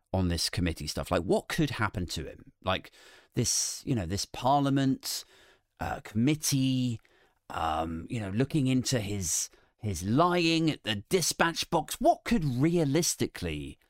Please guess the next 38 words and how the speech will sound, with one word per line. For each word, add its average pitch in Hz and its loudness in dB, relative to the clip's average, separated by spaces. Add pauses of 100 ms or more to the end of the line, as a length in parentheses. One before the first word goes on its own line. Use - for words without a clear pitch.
(520)
come 143 0
of 95 -4
that? - -8
Like, 98 -6
you 143 -2
know, 95 -4
there's 107 -4
some, 113 -2
there's 120 -2
some 98 -2
wanting 123 2 (400)
<laughs> - -2
in 110 2
that, 85 0 (140)
like, 110 0
in 120 2
the, - -2
in 117 2
the 110 0
way 127 2
that 117 -6
people - 0
ask 107 2
that - -4
question. - -4 (260)
What - 2
could 208 0
realistically 139 0
happen 85 -6
to - -10
Boris 85 -2
Johnson? 80 -4
Am 131 -2
I 240 2
getting 196 -2
my 160 0
hopes 127 0
up? - -2